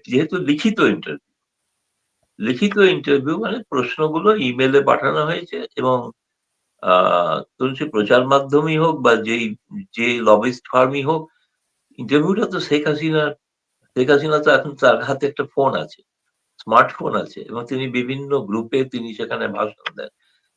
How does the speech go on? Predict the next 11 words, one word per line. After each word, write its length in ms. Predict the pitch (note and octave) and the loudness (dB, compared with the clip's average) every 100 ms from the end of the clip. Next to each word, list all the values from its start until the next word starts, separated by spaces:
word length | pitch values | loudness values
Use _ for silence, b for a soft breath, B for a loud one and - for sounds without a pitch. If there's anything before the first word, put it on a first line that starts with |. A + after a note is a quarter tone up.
| _ | _
ফলে 180 | A2+ B2+ C3 | 0 2 0
এই 260 | - E3 G3 | -2 -2 -2
ইন্টারভিউটা 760 | D#3 C#3 D3 B2 B2 A#2+ F#2+ - - | -4 -2 -2 0 -4 -2 -4 -4 -4
কোনো 240 | A2+ C3+ | -2 0
কারণে 380 | C#3+ C#3 C3+ C3 B2 | 2 4 2 0 2
তার 280 | G#2 G2+ | 4 4
কোনো 240 | G2+ G#2+ G#2+ | 0 -6 -4
যদি 200 | G#2 G2+ | -4 -4
মনে 260 | F#2 G2+ | -4 -2
হয় 200 | A2 A2+ | -2 -4
তাকে 420 | - A2+ - G2+ | -4 -6 -4 -6